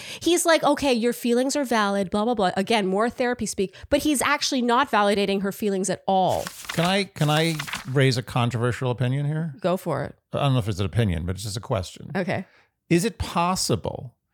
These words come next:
Speaker 2: that Kenneth wanted to have sex with her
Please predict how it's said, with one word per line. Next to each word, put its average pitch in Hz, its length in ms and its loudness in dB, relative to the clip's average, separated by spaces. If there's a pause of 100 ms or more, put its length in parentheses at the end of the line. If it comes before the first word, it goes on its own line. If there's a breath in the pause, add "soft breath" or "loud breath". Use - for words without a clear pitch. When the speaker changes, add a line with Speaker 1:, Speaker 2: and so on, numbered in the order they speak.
(180)
Speaker 2:
that 127 220 0
Kenneth - 720 -4 (1040)
wanted 127 500 2
to 120 60 0
have 113 220 -2
sex 117 400 -4
with 92 160 -8
her - 280 -12